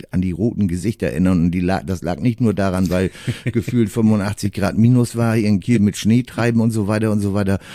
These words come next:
sondern weil die vor Zornesröte die Gesichter glühten. Also das waren schon tolle Sachen. Oder der,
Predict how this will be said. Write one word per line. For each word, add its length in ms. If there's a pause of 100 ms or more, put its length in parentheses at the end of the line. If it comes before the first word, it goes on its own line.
(140)
sondern 340
weil 160
die 80
vor 220
Zornesröte 1040 (420)
die 140
Gesichter 500
glühten. 480
Also 240
das 300
waren 160
schon 200
tolle 260
Sachen. 260
Oder 260
der, 300